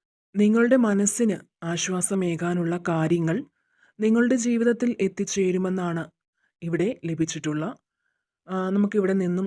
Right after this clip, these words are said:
ഈ ഒരു സ്പ്രെഡിൽ നിന്നും മനസ്സിലാകുന്ന കാര്യം. അതുപോലെ തന്നെ, ആ, നിങ്ങൾ പല കാര്യങ്ങളും നേടിയെടുക്കുന്നതിന് കഠിനമായി പരിശ്രമിക്കുന്നുണ്ടെങ്കിലും അതിന് ശരിയായ പുരോഗതി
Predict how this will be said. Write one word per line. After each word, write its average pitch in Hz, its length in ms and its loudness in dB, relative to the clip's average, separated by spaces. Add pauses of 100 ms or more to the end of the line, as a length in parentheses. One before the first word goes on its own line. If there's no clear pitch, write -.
(120)
ഈ 175 160 -4
ഒരു 185 80 0
സ്പ്രെഡിൽ 196 540 2
നിന്നും 190 280 2
മനസ്സിലാകുന്ന 160 640 -4 (100)
കാര്യം. 147 340 -4 (1400)
അതുപോലെ 208 420 4
തന്നെ, 226 340 4 (600)
ആ, 180 80 -2 (320)
നിങ്ങൾ 196 280 6 (120)
പല 208 300 4
കാര്യങ്ങളും 190 600 2 (380)
നേടിയെടുക്കുന്നതിന് 180 920 2
കഠിനമായി 185 720 2
പരിശ്രമിക്കുന്നുണ്ടെങ്കിലും 185 1300 2 (580)
അതിന് 180 240 -2
ശരിയായ 175 520 -2
പുരോഗതി 196 640 0